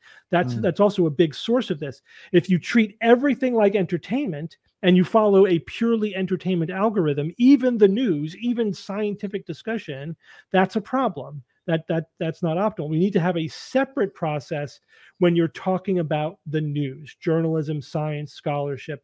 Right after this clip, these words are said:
Speaker 1: whatever. And that has to not value money and eyeballs and sensationalism. It has to value quality and accuracy and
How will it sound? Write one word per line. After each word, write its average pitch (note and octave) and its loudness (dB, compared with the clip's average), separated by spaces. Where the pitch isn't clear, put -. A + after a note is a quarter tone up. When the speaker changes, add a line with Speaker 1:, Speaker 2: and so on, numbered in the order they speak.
Speaker 1:
whatever. D3 -6
And D#3+ 2
that F#3 8
has F3+ -2
to F3+ -2
not F3+ 2
value D#3 0
money D#3+ 0
and D3 -4
eyeballs D#3 -2
and D3+ -6
sensationalism. D#3 -4
It D3 0
has E3 0
to F#3 2
value D3+ -2
quality D3+ -4
and D#3 -6
accuracy E3 -6
and D3+ -2